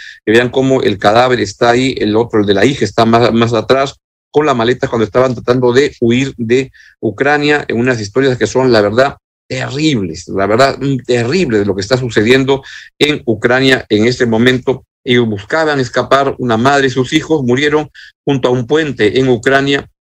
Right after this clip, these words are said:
y el esposo se enteró por las redes sociales lo que había pasado con su familia. Es lo que está ocurriendo lamentablemente en estos momentos en Ucrania con la invasión de Rusia, donde se, pero se teme que esto pueda tener un avance mucho, mucho mayor,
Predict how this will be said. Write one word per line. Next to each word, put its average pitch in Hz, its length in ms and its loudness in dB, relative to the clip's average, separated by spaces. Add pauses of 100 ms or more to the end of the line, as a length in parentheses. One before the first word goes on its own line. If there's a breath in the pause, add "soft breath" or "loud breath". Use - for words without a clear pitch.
y 151 320 -4
el 113 140 2
esposo 135 380 0
se 127 100 -4
enteró 113 400 2
por 135 260 0
las 107 140 2
redes 131 340 0
sociales 123 600 0 (220 loud breath)
lo 107 100 -2
que - 80 0
había 113 200 2
pasado 120 460 2
con 104 180 -2
su 98 120 -8
familia. 87 520 -4 (160)
Es 196 140 0
lo 160 80 0
que 123 80 -2
está 139 160 -2
ocurriendo 131 420 0
lamentablemente 120 1040 0 (320 loud breath)
en 104 120 -4
estos 123 160 2
momentos 120 580 -2
en 139 260 2 (280)
Ucrania 127 560 0
con 110 120 0
la 104 80 4
invasión 104 580 0
de 117 200 0
Rusia, 117 340 -2
donde 98 220 -2
se, 104 120 -2
pero 101 220 -2
se 101 180 0
teme 143 380 -2 (320 loud breath)
que 127 60 -4
esto 120 180 -2
pueda 127 200 2
tener 120 180 2
un 123 120 2
avance 113 520 2
mucho, 139 420 0
mucho 120 280 0
mayor, 127 460 2